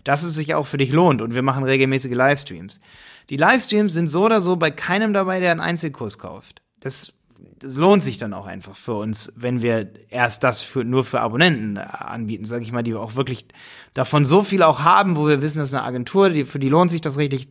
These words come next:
so ein, so ein Livestream einmal, sag ich mal, ein bis zweimal im Monat, ne? Ähm, da kann man dann Fragen stellen, sich austauschen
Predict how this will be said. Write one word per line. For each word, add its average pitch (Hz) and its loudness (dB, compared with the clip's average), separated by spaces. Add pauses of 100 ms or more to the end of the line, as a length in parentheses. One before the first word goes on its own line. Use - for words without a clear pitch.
so 127 -6
ein, 127 -2
so 110 -6
ein 123 -2
Livestream 139 2
einmal, 123 0 (300)
sag 123 -4
ich 117 -8
mal, 120 2 (260)
ein 135 -2
bis 120 -2
zweimal 135 2
im 123 0
Monat, 131 2
ne? 160 0 (1200)
Ähm, 175 4
da 160 0
kann 175 4
man 175 4
dann 160 2
Fragen 180 2
stellen, 165 0
sich 151 -6
austauschen 156 -2